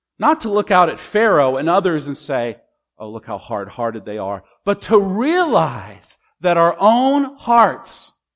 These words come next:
might be harder, might not be made of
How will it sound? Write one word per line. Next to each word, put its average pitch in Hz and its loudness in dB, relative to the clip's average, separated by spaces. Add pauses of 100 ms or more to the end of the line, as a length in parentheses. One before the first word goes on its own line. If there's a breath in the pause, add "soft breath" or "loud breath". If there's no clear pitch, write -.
(640)
might 143 -4
be 135 -8
harder, 113 -4 (840)
might 160 -4
not 170 0
be 160 0
made 160 0
of 139 -8